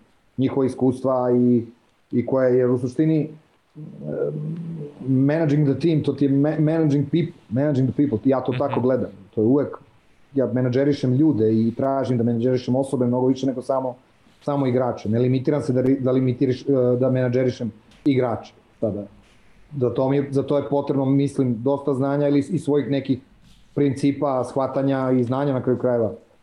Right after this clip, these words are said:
Speaker 1: E sad, to dolazi is-, s iskustvom, dolazi sa, sa koliko je čovjek spreman da, da, da, da sluša, da nauči, da, da, da, da, da, da sluša druge. Mi svi volimo sebe da slušamo, to, to je najveći problem.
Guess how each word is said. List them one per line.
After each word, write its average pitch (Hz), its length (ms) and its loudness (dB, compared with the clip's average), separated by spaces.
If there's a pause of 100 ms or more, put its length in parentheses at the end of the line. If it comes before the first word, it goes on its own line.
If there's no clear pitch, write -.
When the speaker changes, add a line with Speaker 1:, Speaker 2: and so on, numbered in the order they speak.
(280)
Speaker 1:
E 113 80 -6
sad, 113 400 -6
to 117 300 -2
dolazi 120 360 0
is-, 110 260 -4
s - 140 -14
iskustvom, 151 560 0
dolazi 117 360 2
sa, 107 200 -2
sa 107 260 -2 (1600)
koliko 135 280 -2
je 127 60 -4
čovjek 131 200 0
spreman 139 380 0
da, 123 120 2
da, 117 160 2
da, 113 160 2
da 107 140 2
sluša, 143 380 0
da 110 120 0
nauči, 135 480 0
da, 107 100 -6
da, 104 260 -14
da, 107 140 -12
da, 107 200 -12
da, 107 220 -10 (500)
da 107 80 -4
sluša 139 280 0
druge. 131 400 2 (520)
Mi 127 80 2
svi 151 140 0
volimo 160 280 2
sebe 160 240 2
da 139 80 2
slušamo, 127 380 -2
to, 113 200 0
to 123 180 2
je 120 80 2
najveći 123 280 -2
problem. 120 280 -2